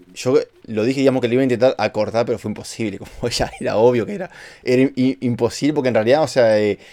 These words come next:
es lo que tiene todos estos temas energéticos, o sea, eh,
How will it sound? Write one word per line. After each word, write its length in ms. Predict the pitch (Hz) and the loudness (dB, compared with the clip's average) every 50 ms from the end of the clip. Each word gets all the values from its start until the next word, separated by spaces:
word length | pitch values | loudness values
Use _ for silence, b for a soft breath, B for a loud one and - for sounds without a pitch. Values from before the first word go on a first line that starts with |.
| B B - | B B -2
es 140 | 139 156 | 0 0
lo 240 | 160 165 165 170 151 | 2 4 4 4 4
que 140 | 117 123 110 | 4 2 2
tiene 220 | 117 131 131 123 | 2 2 2 2
todos 120 | 117 123 117 | 2 0 -2
estos 140 | 107 110 101 | -2 -4 -4
temas 840 | 117 117 110 104 95 92 90 90 92 101 - 95 95 98 92 90 - - | -2 -2 -2 -2 -2 -2 -4 -4 -6 -8 -10 -12 -12 -14 -14 -10 -8 -6
energéticos, 680 | 107 107 104 101 95 - - 123 113 101 95 85 95 - | -4 -2 -2 -4 -4 -2 -2 -2 -2 -2 -4 -8 -8 -4
o 20 | |
sea, 340 | 104 101 98 98 98 98 98 | -2 -2 0 0 0 -2 -2
eh, 320 | 98 98 98 101 95 98 | -2 -4 -4 -4 -4 -4